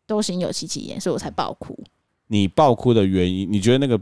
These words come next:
Speaker 2: 让你爆哭的原因是什么？
Speaker 1: 我讲会爆雷。
Speaker 2: 会爆雷哦？
Speaker 1: 好像会。
Speaker 2: 哦，好吧。
Speaker 1: 还是这里就爆雷，爆雷，大家想去看的再自己去看。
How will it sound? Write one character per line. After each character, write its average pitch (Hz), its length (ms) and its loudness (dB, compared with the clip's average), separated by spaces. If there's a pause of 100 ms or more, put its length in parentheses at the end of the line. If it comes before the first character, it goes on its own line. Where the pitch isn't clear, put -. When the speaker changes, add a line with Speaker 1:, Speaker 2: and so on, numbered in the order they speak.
Speaker 2:
让 131 160 2
你 95 80 2
爆 107 240 2
哭 95 140 -4
的 92 80 2
原 87 240 -2
因 82 100 -8
是 82 120 -10
什 82 120 -10
么？ - 140 -14
Speaker 1:
我 220 80 -6
讲 240 180 2
会 220 120 2
爆 202 200 0
雷。 98 100 -8 (460)
Speaker 2:
会 127 80 0
爆 120 220 4
雷 85 160 -2
哦？ 71 180 -14 (120)
Speaker 1:
好 190 120 -6
像 208 200 0
会。 196 280 -4 (180)
Speaker 2:
哦， 82 220 -6
好 80 120 -8
吧。 76 320 -10
Speaker 1:
还 226 100 2
是 247 100 2
这 254 140 4
里 202 100 2
就 208 160 4
爆 208 200 2
雷， 160 160 -2
爆 185 180 -2
雷， 147 160 -4
大 202 140 -4
家 190 120 -2
想 185 160 -4
去 196 80 -6
看 240 220 0
的 226 100 2
再 247 140 2
自 240 100 -10
己 226 120 0
去 208 100 -10
看。 254 320 -6